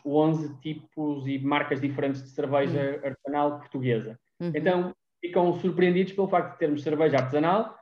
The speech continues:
Speaker 1: de nós termos uma ligação à cerveja artesanal muito antiga, porque vai até aos tempos da Revolução Industrial, portanto,
Speaker 2: Uhum.
Speaker 1: não é de agora, não é uma coisa de dois mil e onze.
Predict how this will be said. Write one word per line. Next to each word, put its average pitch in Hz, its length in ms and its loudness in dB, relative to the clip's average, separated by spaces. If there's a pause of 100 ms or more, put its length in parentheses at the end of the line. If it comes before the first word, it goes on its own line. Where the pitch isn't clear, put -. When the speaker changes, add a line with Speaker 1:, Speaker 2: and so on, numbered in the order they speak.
(320)
Speaker 1:
de 147 120 0
nós 202 200 6
termos 208 280 4
uma 185 160 4
ligação 180 380 2
à 170 60 0
cerveja 160 360 0
artesanal 139 720 0
muito 156 260 2
antiga, 139 300 -2
porque 160 200 -10
vai 156 160 4
até 147 460 -4 (140)
aos 151 140 -6
tempos 180 180 -4
da 165 80 -4
Revolução 139 380 -4
Industrial, 123 600 -4 (320)
portanto, - 240 -6
Speaker 2:
Uhum. 202 220 -8
Speaker 1:
não 139 260 0
é 147 240 2
de 127 80 -4
agora, 117 380 2
não 131 100 0
é - 40 2
uma 135 120 -2
coisa 127 200 0
de 127 40 0
dois 127 160 0
mil 135 180 0
e 123 100 2
onze. 113 300 -4